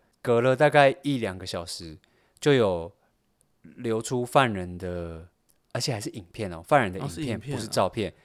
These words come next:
Speaker 2: 而且我看他拍得很清楚欸。
Speaker 1: 就是，对，那个犯人扮成小，就扮成Joker。
Speaker 2: 干，真的很扯。
Speaker 1: 然后坐，就是从容自在的坐在
Speaker 2: 对。
Speaker 1: 电车里，然后右手拿着刀，
Speaker 2: 对。对。
Speaker 1: 左手拿着烟。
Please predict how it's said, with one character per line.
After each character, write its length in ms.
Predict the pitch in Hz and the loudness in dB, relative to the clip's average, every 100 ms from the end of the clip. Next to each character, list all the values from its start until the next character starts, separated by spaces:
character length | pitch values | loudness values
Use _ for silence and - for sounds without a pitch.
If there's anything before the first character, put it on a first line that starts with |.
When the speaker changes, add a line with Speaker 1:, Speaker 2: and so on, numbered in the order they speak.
| _ _ - | _ _ -6
Speaker 2:
而 80 | 185 | 0
且 80 | |
我 160 | 220 135 | 2 4
看 100 | 202 | 4
他 120 | 185 | 2
拍 180 | 175 170 | 2 2
得 60 | 160 | 2
很 120 | 120 | -2
清 220 | 123 131 | -2 -4
楚 160 | 131 113 | -4 -8
欸。 80 | |
Speaker 1:
就 60 | - | -10
是， 60 | 117 | -4
对， 240 | 110 90 _ _ _ _ _ - | -4 -4 _ _ _ _ _ -4
那 120 | 139 | -2
个 100 | 127 | 0
犯 200 | 156 127 | 0 0
人 160 | 101 | 0
扮 200 | 98 127 | 2 2
成 300 | 113 104 87 | 2 -4 -8
小， 180 | 87 85 82 | -6 -8 -8
就 160 | - 131 | -4 0
扮 200 | 135 117 | 2 2
成 160 | 107 92 | -2 -8
Joker。 380 | 90 87 87 - _ _ | -8 -8 -12 -16 _ _
Speaker 2:
干， 260 | - 120 101 | -18 -16 -16
真 160 | - 113 | -12 -2
的 0 | |
很 0 | |
扯。 0 | |
Speaker 1:
然 100 | 127 | 4
后 300 | 123 123 - - - _ | 6 4 0 -12 -20 _
坐， 360 | - 170 127 - _ - | 2 4 4 0 _ -6
就 120 | 139 | -4
是 200 | 151 143 127 | 0 0 -2
从 280 | - 151 147 | -4 0 0
容 180 | 123 110 | 0 -4
自 160 | 135 117 | -8 -2
在 220 | 127 113 | 2 2
的 120 | 98 | 0
坐 280 | - 139 110 | -2 0 0
在 340 | 127 110 95 | 2 0 0
Speaker 2:
对。 260 | 107 117 101 92 _ _ _ _ _ _ _ - | -4 -6 -6 -14 _ _ _ _ _ _ _ -2
Speaker 1:
电 200 | 139 110 | 0 0
车 200 | 107 101 | -4 -4
里， 200 | 95 - _ _ | -6 -14 _ _
然 120 | 104 | -4
后 60 | 110 | 4
右 240 | 156 131 | 6 6
手 220 | - 95 | 4 -4
拿 160 | 98 92 | -4 -10
着 100 | 101 - | -10 -4
刀， 300 | 95 90 95 _ _ | -2 -2 -8 _ _
Speaker 2:
对。 140 | - 110 | -12 -10
对。 60 | |
Speaker 1:
左 200 | - 113 | -2 -2
手 220 | 110 107 92 | 2 0 0
拿 160 | 90 | -8
着 100 | 98 | -8
烟。 260 | 92 92 | -10 -8